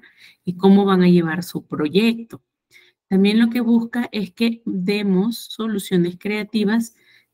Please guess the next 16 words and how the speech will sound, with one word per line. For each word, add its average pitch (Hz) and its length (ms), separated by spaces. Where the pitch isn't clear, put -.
y 294 300
las 233 300
ventajas, 226 840
¿ya? 165 340
Y 208 100
las 214 240
ventajas 233 600
sería 202 420
que 226 140
fomenta 214 580
bastante 240 800
la 220 140
autonomía 190 600
y 196 40
la 196 120
responsabilidad. 175 960